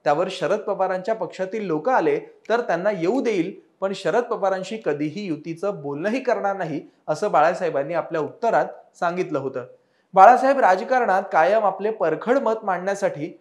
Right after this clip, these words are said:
ओळखले जात. त्यांच्यासारख्या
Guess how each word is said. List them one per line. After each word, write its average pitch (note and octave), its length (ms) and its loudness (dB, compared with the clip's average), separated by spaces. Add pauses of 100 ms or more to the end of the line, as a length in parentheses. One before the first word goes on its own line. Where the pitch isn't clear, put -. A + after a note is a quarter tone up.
(100)
ओळखले F3 460 2
जात. C3 180 -2 (760)
त्यांच्यासारख्या F3 840 0